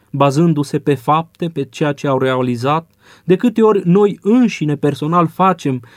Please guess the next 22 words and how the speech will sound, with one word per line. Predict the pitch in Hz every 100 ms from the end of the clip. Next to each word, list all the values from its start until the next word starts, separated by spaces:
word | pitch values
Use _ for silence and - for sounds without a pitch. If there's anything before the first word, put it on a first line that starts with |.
| - _
poate | - 170 151
fapte | - 185 170 156
de | 147
caritate | 151 147 139 165 175 165
și | 170 - 151 139
începem | 147 143 175 170 170
să | 165
ne | 160
simțim | 147 156 143 165 135
bine, | 135 170 185 196 - _ _ -
începem | 165 196 196 196
să | 180
ne | 175 170
simțim | 180 165 196
îndreptățiți | 185 175 175 170 170 165 214 196
ca | 180 165
fiind | 185 190 185 165 - - _ _ _
copii | - 175 156 226
ai | 214 175
lui | 165
Dumnezeu | 156 165 147 135 190 208
și | 196 - 165 151